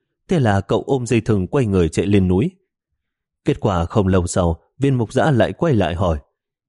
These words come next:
"Bình thường mọi người liên hệ với bên dưới núi thế nào? Người bị rơi xuống rất có thể sẽ bị thương,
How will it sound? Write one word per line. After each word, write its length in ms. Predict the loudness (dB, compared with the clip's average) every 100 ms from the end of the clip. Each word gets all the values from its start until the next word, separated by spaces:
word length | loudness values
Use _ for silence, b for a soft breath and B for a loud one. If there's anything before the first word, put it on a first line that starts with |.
| _
"Bình 200 | -2 -2
thường 200 | 0 0
mọi 120 | 0 0
người 180 | 0
liên 180 | 2 0
hệ 140 | 0 -2
với 120 | -2
bên 200 | -2 0
dưới 160 | 0
núi 200 | 2 0
thế 140 | 0 0
nào? 220 | 0 -4 b b b
Người 140 | -2
bị 140 | -2 -2
rơi 180 | -2 -2
xuống 240 | -2 -2
rất 180 | -4 -2
có 80 | 0
thể 160 | 0
sẽ 140 | 0 -2
bị 140 | -2
thương, 260 | 0 0